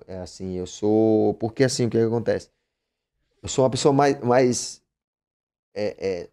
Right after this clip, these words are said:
séria ali e tal, e não exploro tanto, né,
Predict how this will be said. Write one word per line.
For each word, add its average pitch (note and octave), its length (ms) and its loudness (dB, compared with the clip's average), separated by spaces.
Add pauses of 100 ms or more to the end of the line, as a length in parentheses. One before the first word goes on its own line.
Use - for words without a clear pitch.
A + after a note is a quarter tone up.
(120)
séria D3 680 4
ali C#3 280 2
e C3 120 -6
tal, B2+ 460 0
e F#2+ 760 -6 (520)
não B2 360 2
exploro D3+ 600 4
tanto, C#3+ 540 0
né, B2 280 -4